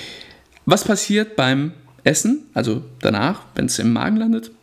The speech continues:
ist klar, das Blut konzentriert sich in, in, in der Region. Also da wird, da arbeitet einfach, äh, d-, der Darm arbeitet und, äh,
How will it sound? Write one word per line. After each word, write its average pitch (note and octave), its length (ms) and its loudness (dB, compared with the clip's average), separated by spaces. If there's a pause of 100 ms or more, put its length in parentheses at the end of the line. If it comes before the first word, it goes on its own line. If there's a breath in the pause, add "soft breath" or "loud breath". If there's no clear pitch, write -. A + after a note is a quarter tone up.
(460)
ist - 320 -2
klar, D3+ 260 2
das - 200 -2
Blut F3 380 0
konzentriert C#3 580 -2
sich - 340 -4
in, A2+ 420 2 (360 loud breath)
in, A#2 280 2
in A#2+ 160 2
der A2 240 0
Region. A2+ 480 2
Also A2+ 200 -2
da A#2 160 2
wird, - 160 -2 (180)
da A#2+ 120 0
arbeitet B2+ 400 0
einfach, A#2+ 340 -2 (340 loud breath)
äh, A2 320 2
d-, - 340 -4
der G2+ 180 0
Darm C3+ 340 2
arbeitet A2 680 -2 (340 loud breath)
und, A#2 500 -2
äh, A2+ 200 0